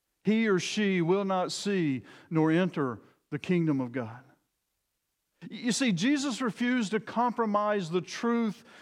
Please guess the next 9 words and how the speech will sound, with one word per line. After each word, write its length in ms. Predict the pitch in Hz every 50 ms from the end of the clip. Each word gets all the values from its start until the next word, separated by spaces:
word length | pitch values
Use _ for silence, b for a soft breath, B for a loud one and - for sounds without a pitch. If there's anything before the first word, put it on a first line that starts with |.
| B B B
or, 160 | B 214 220
or 120 | - 202
give 280 | 180 156 185 220 214 190 - -
anyone 640 | 233 240 254 277 277 262 240 233 233 226 226 220
any 180 | 214 220 220 240
kind 260 | 190 208 226 226 214
of 100 | 196 -
false 320 | - 208 214 202 175 - -
hope. 380 | 202 196 170 131 120 - -